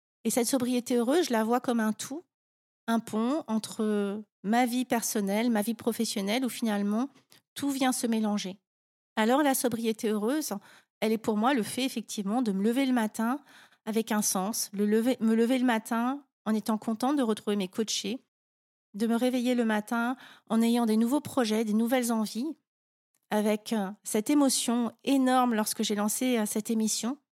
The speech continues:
parce que pour moi, c'est ça la sobriété heureuse.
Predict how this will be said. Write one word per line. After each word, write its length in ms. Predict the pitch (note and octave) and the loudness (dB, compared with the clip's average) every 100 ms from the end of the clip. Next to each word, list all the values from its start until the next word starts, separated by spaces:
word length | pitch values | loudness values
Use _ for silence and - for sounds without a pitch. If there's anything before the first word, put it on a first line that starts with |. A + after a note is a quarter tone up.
| _ _ _ _ - | _ _ _ _ -4
parce 180 | A3 - | -4 -2
que 100 | A#3+ | -4
pour 200 | - A#3 | 0 2
moi, 160 | B3 | 2
c'est 140 | D4 B3 | 0 -2
ça 200 | - A#3 | -2 0
la 120 | G#3+ | 0
sobriété 520 | - G#3 G#3+ G#3 G#3 | 0 0 0 -2 -2
heureuse. 440 | F#3+ F#3+ F3+ - | -2 -2 -4 -6